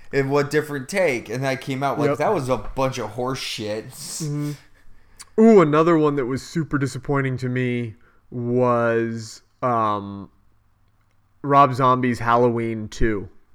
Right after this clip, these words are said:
Speaker 1: Oh, yeah.
Speaker 2: I like Ro-, in, I, among Halloween people, uh, Rob Zombie's Halloween movie,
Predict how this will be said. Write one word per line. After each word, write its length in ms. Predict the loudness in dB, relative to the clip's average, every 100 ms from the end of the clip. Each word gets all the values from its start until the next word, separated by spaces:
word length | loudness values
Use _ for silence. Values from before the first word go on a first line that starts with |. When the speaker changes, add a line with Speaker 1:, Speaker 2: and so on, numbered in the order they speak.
| _ 4
Speaker 1:
Oh, 340 | 8 8 8
yeah. 580 | 4 -2 -2 -2 -4 -6 -14 -20 -20 _ _ 4
Speaker 2:
I 120 | 6
like 480 | 6 6 6 6 4
Ro-, 180 | 2 2 -2 -4 -10 -12 -4
in, 220 | -2 -2 0
I, 220 | 0 0 -4 -4
among 340 | 2 2 2
Halloween 600 | 2 4 4 4 2 0
people, 580 | -2 -4 0 0 0 -2 -12 -20 -12
uh, 260 | -2 2 2
Rob 260 | 6 6 6
Zombie's 460 | 4 4 2 -2 0
Halloween 560 | 2 2 2 -2 -2
movie, 580 | -2 -4 -2 -4 -4 -8